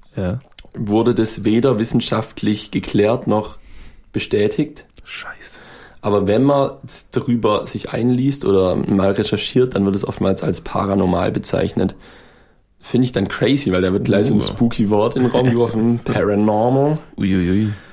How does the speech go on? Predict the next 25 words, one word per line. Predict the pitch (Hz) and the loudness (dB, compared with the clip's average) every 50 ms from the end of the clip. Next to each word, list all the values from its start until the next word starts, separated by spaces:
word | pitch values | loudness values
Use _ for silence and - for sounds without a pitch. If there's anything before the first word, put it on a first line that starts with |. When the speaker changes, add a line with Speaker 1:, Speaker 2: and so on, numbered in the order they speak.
| - - _ - - - | -20 -20 _ -20 -14 -8
Speaker 2:
Ähm, | 104 98 98 98 95 98 98 101 101 101 104 110 117 123 - - - - | -4 -2 0 0 2 2 2 0 0 -2 -4 -6 -10 -12 -14 -20 -18 -4
und | - 107 107 104 | 0 2 2 4
man | 107 107 | 4 2
vermutet, | 107 - 120 110 107 110 110 123 147 - - 165 165 165 - | 2 0 0 2 2 2 4 2 2 2 2 2 2 0 0
also | - 101 104 | 0 0 0
man | 98 98 | 0 0
kann's | 104 101 | -2 -2
ja | 104 | 0
nicht | 98 95 90 | 0 0 0
erklären, | 90 87 - - 90 87 98 101 110 120 127 - _ _ _ _ _ _ - | -2 -2 -2 0 0 2 2 0 0 -2 -4 -8 _ _ _ _ _ _ -4
Speaker 1:
Mhm. | 113 113 | -4 -2
Speaker 2:
vermutet, | 107 104 104 98 104 101 107 98 101 | 0 2 2 2 2 2 2 0 0
es | 95 - - | -2 -2 -2
hat | 110 95 - | -2 0 2
dem, | - 98 98 95 95 - | 2 2 2 2 0 -4
dem | - - - 95 95 | -4 -2 0 2 2
Mensch | 95 95 101 104 - | 4 2 2 0 -2
früher | - - - 113 104 104 110 110 107 101 - - | -4 -6 -4 -2 0 2 2 2 2 0 -2 -2
als | 92 90 95 95 92 - - - - | 0 0 0 0 -2 -6 -10 -10 -12
Schutz, | - - - - 139 123 127 - - - - - - - _ _ _ _ - _ _ - | -10 -8 -2 0 0 0 0 -4 -8 -8 -8 -10 -14 -20 _ _ _ _ -20 _ _ -6
also | - 92 90 - 87 | -6 -4 -4 -4 -4
am | 87 - | -4 -2
Anfang | 98 107 107 - - 104 104 107 107 | -2 -2 -2 -2 0 0 0 0 0
der | 107 104 104 - - - | 0 -2 -2 -2 -4 -4
Evolution | 107 107 110 107 104 104 - - 113 107 104 113 110 110 107 - | -2 0 0 -2 -2 -6 -4 -2 0 2 2 2 2 0 -2 -6